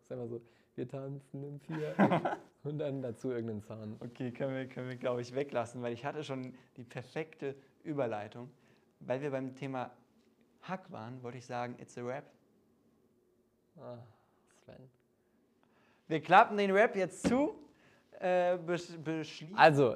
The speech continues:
Speaker 1: es gibt, es gibt Comedy- und Entertainment-Podcasts, da geht ihr bitte auf Gemischtes Hack und unseren Podcast hört ihr auf keinen Fall, weil er unterhaltsam ist.
Speaker 2: Nein, unseren Podcast hört ihr, weil er informativ ist, weil ihr hier was lernt und weil ihr, ja, über die Creator Economy auf dem neuesten Stand bleiben wollt.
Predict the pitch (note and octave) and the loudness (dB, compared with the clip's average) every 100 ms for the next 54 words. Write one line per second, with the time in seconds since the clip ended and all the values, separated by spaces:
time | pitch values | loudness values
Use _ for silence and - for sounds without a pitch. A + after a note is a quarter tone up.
0 | - D3+ G3 F3 - - - - - - | 0 4 6 6 4 -18 -18 -18 -8 -4
1 | D3 E3 D#3 - E3 E3+ E3 C#3+ C#3 C3+ | 2 2 4 2 4 4 4 2 0 -2
2 | D3 D#3 D3 D#3 D#3 C#3 C3 A#2+ C3+ B2 | 0 0 0 0 0 0 0 0 0 0
3 | B2+ B2 B2 A#2+ B2+ - C#3+ B2+ A2 A2 | -2 -2 -6 -8 -8 -2 -2 -2 -6 -4
4 | C3 B2+ - - A2+ B2 A2 G#2 - A2+ | -4 -4 -6 -12 -10 -8 -8 -8 -8 -6
5 | A#2 A#2 G#2+ G#2+ G2+ G#2 G#2 G#2+ G2+ - | -6 -6 -8 -6 -6 -8 -12 -12 -14 -12
6 | G#2 A2+ - _ _ _ _ _ _ _ | -14 -16 -20 _ _ _ _ _ _ _
7 | - C#3+ F3+ A#3+ A3 G#3 G#3+ - F#3 - | -2 0 4 6 6 6 4 4 2 4
8 | A3 G#3+ D#3 E3 D#3+ E3+ D#3 D3 F#3+ G3+ | 4 4 0 0 0 -4 -4 -6 -6 -6
9 | F#3 - - - D3 E3 D#3 C3+ C3+ C#3 | -6 -6 -16 -2 2 2 2 0 0 -2
10 | D3 E3+ - - - G3+ F3+ C3 D3+ E3+ | -2 -2 -8 -18 -4 -2 -2 4 4 2
11 | - E3+ D#3+ D#3+ - - A3+ D3+ D3 F#3 | 0 2 2 2 -8 -2 0 2 0 0
12 | A3 B3+ D4+ A3 - F#3 F3 E3+ D#3+ E3+ | 2 4 4 0 2 0 2 2 2 0
13 | E3+ F3+ F3 F#3 B3+ C#3+ C3 B2+ C#3+ | -2 -2 -2 -2 -2 0 -2 -2 -4